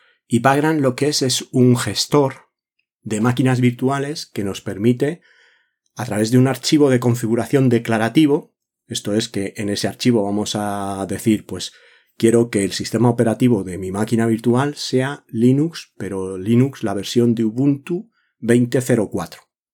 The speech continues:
Además, quiero que la I P del dis-, de la tarjeta de red que tiene esta máquina virtual sea esta, la uno nueve dos ciento noventa y ocho quince veintiocho.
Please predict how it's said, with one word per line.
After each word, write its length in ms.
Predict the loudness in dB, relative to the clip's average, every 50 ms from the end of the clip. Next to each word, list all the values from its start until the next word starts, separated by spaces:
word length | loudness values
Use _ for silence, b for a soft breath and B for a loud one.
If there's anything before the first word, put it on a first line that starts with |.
| _ _ _ _ _ _ _ _ _ _ _ _ _
Además, 640 | -8 -6 -2 0 2 2 2 2 0 -2 -6 -10 _ _
quiero 380 | 2 2 4 4 4 2 0
que 380 | -2 -4 -4 -2 -2 -4 -4 -4
la 240 | -2 0 0 2 4
I 120 | 4 4
P 420 | 4 4 4 4 4 4 2 0 -4
del 1080 | -10 -6 -2 0 0 0 0 -2 -2 -2 -2 -2 -2 -2 -4 -4 -4 -6 -6 -4 -4
dis-, 280 | -2 -4 -4 -4 -8 _ _
de 140 | -4 -2 -2
la 120 | 0 0
tarjeta 420 | -2 -2 -2 -2 -2 0 2 2 2
de 80 | 4
red 160 | 4 4 2 2
que 140 | 0 -2
tiene 200 | 0 2 2 2
esta 200 | 0 0 -2 -2
máquina 320 | -2 -2 -2 -2 -2 -2 -2
virtual 560 | -2 -4 -6 -4 -2 -2 0 -2 -2 -6 -10 _ -12
sea 440 | -4 0 0 2 2 0 -2 -8 _ _ _
esta, 420 | -10 -8 -8 -10 -12 -14 -20 _ b b b b b b b b b b b b _
la 160 | -14 -10 -4
uno 220 | -2 0 2 2
nueve 200 | 2 2 2 4
dos 180 | 2 2 2 2
ciento 300 | 0 0 0 0 0 -2
noventa 320 | 0 0 0 -2 0 0
y 80 | 2 2
ocho 260 | 0 2 0 -2 -2
quince 440 | 0 0 0 0 0 -2 -4 -4 0
veintiocho. 600 | 0 0 0 0 -2 -2 -2 -2 -2 -2 -6 -14